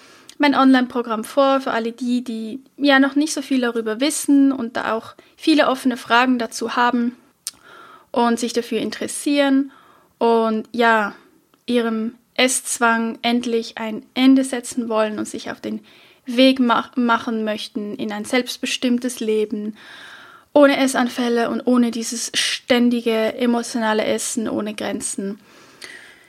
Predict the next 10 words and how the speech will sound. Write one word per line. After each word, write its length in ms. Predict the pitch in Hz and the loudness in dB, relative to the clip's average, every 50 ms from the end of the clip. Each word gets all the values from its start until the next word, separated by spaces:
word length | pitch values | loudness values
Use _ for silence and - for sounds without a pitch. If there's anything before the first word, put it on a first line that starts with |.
| _ _ _ _ _ | _ _ _ _ _
Ja, 280 | - 226 214 196 180 - - - - - | 0 2 2 2 2 0 -4 -12 -4 -2
ich 160 | 311 - - | -2 0 4
verlinke 340 | 285 269 269 302 311 311 320 | 4 4 6 4 4 4 2
das 160 | 277 269 262 | 0 0 0
alles 300 | - 233 247 262 262 - | 0 0 2 2 0 2
unten 280 | - 262 262 262 254 240 | 2 4 4 4 4 0
nochmals 440 | 226 233 - 247 220 214 220 - | 0 -2 -4 -4 -4 -4 -4 -6
in 180 | - - 214 208 | -8 -8 -8 -6
den 160 | 220 214 214 | -6 -8 -6
Shownotes. 720 | 214 - - 311 320 311 302 294 285 277 277 - - - | -2 2 4 4 4 4 4 2 2 0 -2 -6 -10 -12